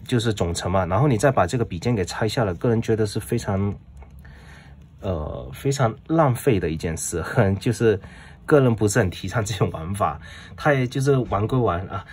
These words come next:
环保一点，因为那个笔尖扔在那边就非常可惜了，个人觉得。好，然后这支写乐二十一K大概就是这样子了。那装上去，个人觉得，嗯，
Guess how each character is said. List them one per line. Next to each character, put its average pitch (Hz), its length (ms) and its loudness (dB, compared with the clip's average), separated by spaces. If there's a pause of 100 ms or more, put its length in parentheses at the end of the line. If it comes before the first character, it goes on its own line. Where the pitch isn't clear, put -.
环 98 180 -4
保 87 200 -2
一 90 60 -4
点， 85 260 -6
因 135 120 0
为 170 100 2
那 175 140 0
个 160 80 0
笔 98 140 -4
尖 123 180 0
扔 139 140 4
在 131 120 2
那 120 80 2
边 117 140 0
就 117 120 -2
非 117 120 -4
常 107 160 -2
可 78 280 -8
惜 - 220 -8
了， 85 120 -6
个 90 140 -6
人 85 100 -6
觉 80 200 -10
得。 53 220 -12 (580)
好， 147 240 6
然 160 120 6
后 165 80 0
这 165 160 0
支 165 320 2
写 127 220 -2
乐 113 160 -2
二 120 80 0
十 123 180 -6
一 123 40 -2
K 120 200 -6
大 113 220 -2
概 104 160 -4
就 98 160 -6
是 87 560 -6
这 95 160 -4
样 90 160 -4
子 82 180 -10
了。 73 160 -10
那 95 180 -4
装 110 260 -4
上 120 180 -2
去， - 180 -6
个 98 300 -4
人 104 320 -4
觉 101 160 -4
得， 104 240 -2 (180)
嗯， 92 140 -4